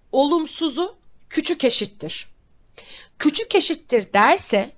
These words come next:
bunun olumsuzu büyüktür arkadaşlar.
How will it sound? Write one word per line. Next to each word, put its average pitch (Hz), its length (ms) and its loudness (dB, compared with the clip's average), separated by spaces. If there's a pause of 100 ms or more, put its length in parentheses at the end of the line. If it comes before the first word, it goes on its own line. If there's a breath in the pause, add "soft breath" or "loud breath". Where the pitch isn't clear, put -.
(320)
bunun 254 440 -2
olumsuzu 320 800 -2 (320)
büyüktür 262 560 0
arkadaşlar. - 880 -8